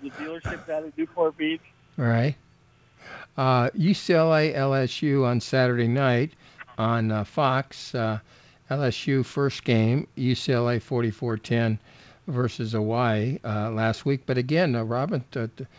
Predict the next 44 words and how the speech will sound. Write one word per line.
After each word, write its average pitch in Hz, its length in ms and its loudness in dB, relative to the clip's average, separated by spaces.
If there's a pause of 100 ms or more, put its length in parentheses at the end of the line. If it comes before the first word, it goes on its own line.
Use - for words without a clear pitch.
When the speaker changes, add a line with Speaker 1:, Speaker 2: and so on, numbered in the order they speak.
(240)
Speaker 2:
Torrin 156 220 -2
Robinson 131 480 2
did 113 120 0
not 117 240 -2
play 139 200 0
all 120 140 0
that 107 160 -2
well. 104 260 -2
The, 110 200 -4
the 107 160 -10
running 143 260 0
back, 107 200 -2
Shabba 120 300 -2
Ray 113 160 0
out 113 120 0
of 104 80 -2
Michigan, 120 560 -2 (340)
three 143 220 -2
touchdowns, 120 680 -2
over 110 200 -4
a 107 40 -4
hundred 113 300 -4
yards 110 320 -4
on 104 140 -4
the 104 80 -6
ground. 123 520 -4
Uh, 117 120 -2 (240)
Speaker 1:
I 190 180 12
like 156 320 12
him. 135 380 2 (960)
Speaker 2:
He's - 60 -20
a - 60 -20
pretty 180 160 2
tough 131 260 0
running 160 260 0
back, 110 160 -4
but 135 100 2
who 151 100 4
do 175 40 4
you 175 60 2
think's 165 200 -2
gonna 151 220 0
win 165 200 0
here 110 220 -4